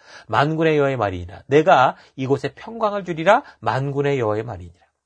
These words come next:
그러니까 규모와 양에 속지 말고 하나님의 진심과 진리가 통하는 공동체가 될 때 신의 산 언약처럼 뭐라고 그랬습니까? "너희가, 너희 다섯이 백 명을 쫓아낼 것이고 너희 백 명이 만 명을 쫓으리니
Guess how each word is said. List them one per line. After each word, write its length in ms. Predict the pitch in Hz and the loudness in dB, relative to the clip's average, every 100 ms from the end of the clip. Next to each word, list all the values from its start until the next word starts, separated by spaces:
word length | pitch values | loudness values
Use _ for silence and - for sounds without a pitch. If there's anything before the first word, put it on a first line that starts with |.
| _ _ _ _ _ | _ _ _ _ _
그러니까 220 | 240 220 - | 2 2 2
규모와 640 | 175 196 208 226 113 110 | 2 4 6 4 2 -6
양에 260 | 107 131 | -6 -6
속지 300 | 143 123 - | -6 -8 -12
말고 440 | 131 107 120 165 - - - | -12 -10 -6 -6 -6 -14 -4
하나님의 420 | 165 160 156 156 | 0 2 2 0
진심과 640 | - 151 131 147 151 226 | -2 -4 -2 -2 2 2
진리가 580 | - 180 180 285 320 311 | 0 -4 0 2 2 0
통하는 380 | - 294 294 285 | -2 -6 -4 -6
공동체가 600 | - 170 185 180 180 180 | -6 -6 -6 -6 -4 -4
될 200 | 123 104 | -2 -6
때 540 | - 165 214 165 87 - - - | -4 0 2 2 0 -6 -20 -20
신의 360 | - - 285 285 | -8 -4 0 2
산 280 | 269 262 240 | 2 0 -2
언약처럼 880 | - 131 175 170 - 107 95 123 185 | -2 0 0 -2 -4 -10 -8 -10 -2
뭐라고 220 | 131 185 | 4 6
그랬습니까? 480 | 175 131 107 98 - 107 | 4 0 -6 -18 -14 -2
"너희가, 540 | 127 175 175 214 143 - - - _ _ - | 2 2 4 2 2 -4 -20 -20 _ _ 2
너희 340 | 151 220 262 | 6 6 4
다섯이 680 | - - - 165 - 262 - _ | -2 -2 0 -2 -2 -6 -6 _
백 420 | - - 107 127 185 | -16 -10 -8 -6 -4
명을 380 | 214 226 226 | 0 2 2
쫓아낼 480 | - 220 208 156 120 | 0 -4 -4 -6 -8
것이고 400 | - - 107 123 | -10 -14 -10 -2
너희 300 | 113 185 254 | 2 2 0
백 200 | - 110 | -6 -6
명이 280 | 131 139 208 | -4 -4 -6
만 360 | 104 92 110 151 | -2 -2 0 0
명을 260 | 208 233 | 0 0
쫓으리니 680 | 233 220 170 127 147 180 92 | -2 -4 -6 -6 -6 -6 -8